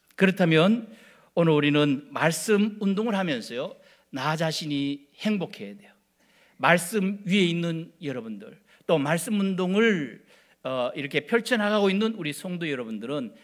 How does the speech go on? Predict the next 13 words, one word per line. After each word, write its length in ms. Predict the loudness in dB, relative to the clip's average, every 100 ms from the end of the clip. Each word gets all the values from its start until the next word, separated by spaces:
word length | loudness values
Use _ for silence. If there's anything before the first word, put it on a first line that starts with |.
| _
말씀 400 | -8 -6 -4 2
안에서 280 | 2 2 0
항상 540 | 0 2 4 4 2 -4 -20 -12
행복한 800 | 0 2 2 -4 0 2 2 -4 -20 _ -2
그런 240 | 2 2
삶을 680 | 2 -2 0 0 0 -2 -6
살아가야만 840 | -20 -6 -2 -2 2 2 2 2 0
하는 200 | -4 -4
것입니다. 400 | -4 -6 -12 -16 _ _ -20 -20 -20 -20 -20 0
어느 260 | 6 6 8
정도로 300 | 6 4 4
행복해야 400 | 2 2 2 2
됩니까? 640 | 0 -4 -2 -2 -2 -6